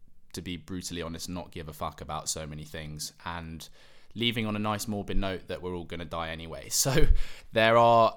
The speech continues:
some really interesting points in here, and I'm really looking forward to just running through them and giving you my opinion and my thoughts on all of them. But before I begin and discuss the first point about gratitude, I want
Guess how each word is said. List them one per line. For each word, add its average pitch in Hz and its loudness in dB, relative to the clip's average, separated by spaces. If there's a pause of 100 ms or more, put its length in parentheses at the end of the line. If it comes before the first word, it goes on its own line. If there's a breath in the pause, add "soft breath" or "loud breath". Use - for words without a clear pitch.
(120)
some 117 0
really 135 0
interesting 104 -2
points 95 -4
in 90 -8
here, 90 -4
and 90 -4
I'm 92 -6
really 101 -4
looking 95 -8
forward 90 -8
to - -10
just 85 -10
running 87 -8
through 90 -8
them 82 -8
and 82 -10 (160)
giving 113 -2
you 104 -4
my 98 -2
opinion 95 -6
and 92 -6
my 92 -4
thoughts - -8 (440 loud breath)
on 92 -4
all 101 -4
of 95 -10
them. 87 -6
But 92 -6
before 151 -4
I 110 -2
begin 92 -6
and 87 -10
discuss - -2
the 90 -10
first 92 -4
point 90 -6
about 82 -6 (240)
gratitude, 85 -8
I 98 -2
want 117 -8